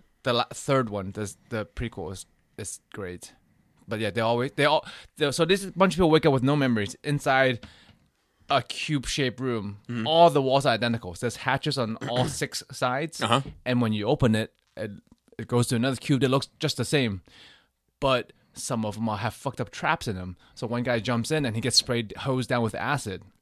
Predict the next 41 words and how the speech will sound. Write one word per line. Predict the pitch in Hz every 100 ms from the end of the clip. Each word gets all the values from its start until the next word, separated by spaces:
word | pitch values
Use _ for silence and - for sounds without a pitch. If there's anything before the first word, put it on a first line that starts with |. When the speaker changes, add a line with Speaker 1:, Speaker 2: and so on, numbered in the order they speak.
| _ _ _
Speaker 2:
Oh, | 117 113
wow. | 98 110 107
Speaker 1:
Yeah, | 180 131
and | 117 120
then, | 117 110 - -
and | 120 107
then | 107 104 98 -
it's | 82 104 - _
the | 110
s-, | 101 - - -
story | - 117 107
of | 104
following | - 104 107 107
them, | 104 104 107 - - - _
how | - 104 101 95 - _
they | 98
try | 92 - 92
to | 107
get | 90
out, | 98 92 - - -
and | - 98 87 85 87 - _ _
maybe | 101 98 92
trying | - 101
to | 87
find | 98 95
out | 95 - _ - _ _ _ _
why | - 85 87
they're | 92 80 -
there. | 50 - - -
Speaker 2:
Huh. | - 277 180 - _ - - -
That | 254
Speaker 1:
The, | 185 202
Speaker 2:
sounds | 185 214 160
Speaker 1:
the, | 98
Speaker 2:
interesting. | - - 123
Speaker 1:
the, | 165
the |
third | 160 185 247
one | 247 170
has | 127
a | 110